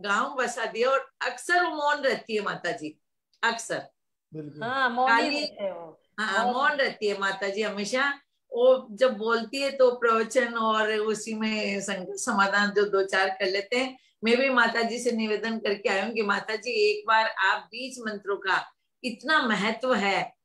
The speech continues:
Speaker 1: और लोग इससे इतने लाभान्वित हो रहे हैं और हम उसके बारे में अच्छा से जानना चाहते हैं कि इतनी उपयोगिता कैसे, क्या है इसमें, ऐसी क्या चीज है जो इतना लोगों को लाभान्वित करता है। और इसका तो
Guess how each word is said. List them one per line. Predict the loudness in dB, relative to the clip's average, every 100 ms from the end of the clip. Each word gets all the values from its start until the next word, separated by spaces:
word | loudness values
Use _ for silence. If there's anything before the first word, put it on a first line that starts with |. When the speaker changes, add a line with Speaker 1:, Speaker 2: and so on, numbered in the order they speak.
| _
Speaker 1:
और | 0 2
लोग | 4 4 4 -4
इससे | -6 -6
इतने | -2 2
लाभान्वित | 4 4 2 -2 -4 -2
हो | -2
रहे | -2
हैं | -2
और | 0 2 4
हम | 2 -2
उसके | -4 -2 -2
बारे | 0 -2 -4
में | -4
अच्छा | -4 -4 -4
से | -2 -2
जानना | -2 -2 0 -2 -2
चाहते | -2 -2 -4 -6
हैं | -6 -10 _ _ _
कि | -4 -4
इतनी | -2 0 0
उपयोगिता | 0 4 4 4 0 -2
कैसे, | 2 2 2 -2
क्या | -4 0 4
है | 4 4 2 2
इसमें, | -2 -8
ऐसी | -8 -10
क्या | -8 -2 0 -2
चीज | -4 -8 -2
है | 0 -2 -8 _ _
जो | -6 -2 -2 -4 -10
इतना | -12 -2 2 4
लोगों | 6 4 4
को | 4
लाभान्वित | 4 2 -2 -6 -6 -4
करता | -4 -2
है। | -2
और | -4
इसका | -8 -6 -4
तो | -4 -4 -4